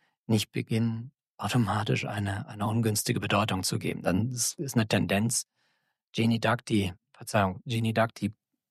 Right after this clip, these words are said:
Pionierin des, eine Pionierin des Change Managements, sagte das mal ganz schön. Sie sagte, in Phasen von, von Unsicherheit geben Menschen den wenigen Informationen, die sie haben,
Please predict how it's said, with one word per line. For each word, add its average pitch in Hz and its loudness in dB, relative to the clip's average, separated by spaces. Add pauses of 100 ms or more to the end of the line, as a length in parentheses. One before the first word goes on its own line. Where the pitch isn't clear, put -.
(320)
Pionierin 117 0
des, 95 -4
eine 117 4
Pionierin 107 0
des 98 -4
Change 113 2
Managements, - 0
sagte - -2
das - -6
mal 95 0
ganz - 2
schön. - -4
Sie 92 -10
sagte, 87 0
in - 0
Phasen 110 0
von, 85 0 (840)
von 95 0
Unsicherheit 107 0
geben 90 4
Menschen 98 0
den 87 -6
wenigen 104 2
Informationen, 95 -2
die 98 -6
sie 87 -6
haben, 101 -2